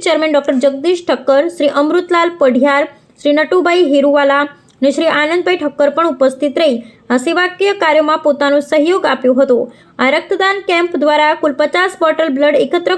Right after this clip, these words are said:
કરવાનો લક્ષ્યાંક રાખવામાં આવ્યો હતો. રક્તદાતાઓને પ્રોત્સાહિત કરવા માટે સર્ટિફિકેટ અને ભેટ આપવામાં આવી હતી. નોંધનીય છે કે આ બંને સંસ્થાઓ દ્વારા સમાજના જરૂરિયાતમંદ લોકો માટે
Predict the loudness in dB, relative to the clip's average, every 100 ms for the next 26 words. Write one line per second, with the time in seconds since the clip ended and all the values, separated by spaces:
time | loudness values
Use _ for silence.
0 | 0 0 2 2 0 -2 -2 0 0 -2
1 | 0 0 2 2 2 2 2 0 -2 -16
2 | _ 0 0 0 -2 -2 0 0 -2 -2
3 | -4 0 0 0 0 0 2 2 0 0
4 | 0 -2 -6 -18 _ _ -2 0 0 0
5 | 0 0 -2 -2 0 0 0 2 0 0
6 | -4 -4 -2 0 2 0 0 0 0 -2
7 | 0 0 2 0 0 -2 -2 -2 -2 0
8 | -2 -2 -2 -4 -2 -4 -2 0 2 2
9 | 0 0 -2 -8 -20 -10 -2 0 0 0
10 | 0 2 2 2 2 0 -2 -2 0 2
11 | 2 2 0 0